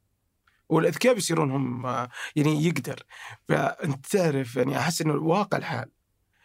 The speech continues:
إنه أغلب الناس في وظائف روتينية، وظائف عادية،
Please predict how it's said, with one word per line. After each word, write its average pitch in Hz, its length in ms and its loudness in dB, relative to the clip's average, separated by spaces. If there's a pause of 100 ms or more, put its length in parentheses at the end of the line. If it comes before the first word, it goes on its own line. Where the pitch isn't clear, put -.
(240)
إنه 143 240 2
أغلب 170 300 2
الناس 139 440 -4 (360)
في 151 100 0
وظائف 135 580 -2 (720)
روتينية، 123 640 0 (600)
وظائف 135 280 2
عادية، 120 540 -2